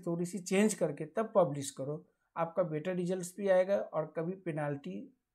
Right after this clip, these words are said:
साइट्स नहीं होंगी, कभी भी रैंक डाउन नहीं होंगी।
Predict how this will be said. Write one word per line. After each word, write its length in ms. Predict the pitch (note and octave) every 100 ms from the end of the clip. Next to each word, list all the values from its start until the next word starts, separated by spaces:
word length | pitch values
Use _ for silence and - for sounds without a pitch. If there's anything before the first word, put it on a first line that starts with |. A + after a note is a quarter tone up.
| _ -
साइट्स 500 | - D3+ D#3+ D#3+ -
नहीं 260 | C#3+ D3 D3+
होंगी, 200 | C3+ C3+
कभी 280 | D3 E3
भी 240 | E3 E3+ E3+ E3 - - _ _ -
रैंक 380 | C#3+ D#3+ F3
डाउन 300 | D#3 E3 G3+
नहीं 160 | G#3 F#3+
होंगी। 380 | C#3+ C3+ A#2+